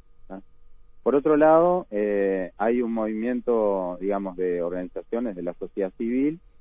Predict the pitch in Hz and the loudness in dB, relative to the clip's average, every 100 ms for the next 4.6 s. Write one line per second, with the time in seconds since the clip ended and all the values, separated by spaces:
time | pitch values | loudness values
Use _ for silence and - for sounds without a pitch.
0 | - - - - - 85 85 87 90 92 | -20 -20 -20 -12 -4 -2 -2 -4 -6 -8
1 | - 104 95 - 92 92 135 143 135 147 | -6 -6 -6 -6 -6 -4 -2 2 2 0
2 | 156 - _ - - - 87 87 92 92 | -4 -12 _ -20 -20 -14 -12 -8 -6 -4
3 | 107 - 95 90 92 104 101 95 95 104 | -6 -2 -2 -2 -4 -6 -6 -6 -8 -6
4 | 107 98 101 123 120 | -4 -4 -4 -4 -6